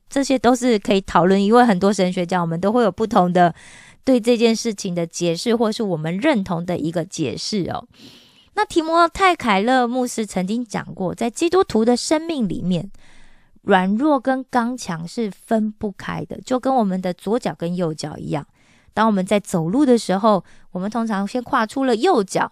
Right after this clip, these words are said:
那在你的左脚前面先踏出，对不对？但是我的右脚可不可以跨太前面？不行啊，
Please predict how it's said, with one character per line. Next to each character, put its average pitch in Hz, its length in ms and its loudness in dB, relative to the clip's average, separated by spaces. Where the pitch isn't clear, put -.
那 320 140 -4
在 381 160 -2
你 277 140 -6
的 214 100 -2
左 240 180 -4
脚 196 160 0
前 202 140 -4
面 220 100 -2
先 233 220 -4
踏 196 240 -2
出， 202 160 -6
对 196 120 -4
不 185 60 -6
对？ 180 160 -4
但 311 220 -2
是 349 180 -2
我 226 140 2
的 285 60 2
右 339 200 6
脚 233 140 4
可 - 60 -4
不 262 60 2
可 247 40 4
以 254 40 2
跨 254 220 6
太 208 200 2
前 165 220 -2
面？ 180 160 0
不 220 140 -4
行 - 280 -8
啊， 233 60 -14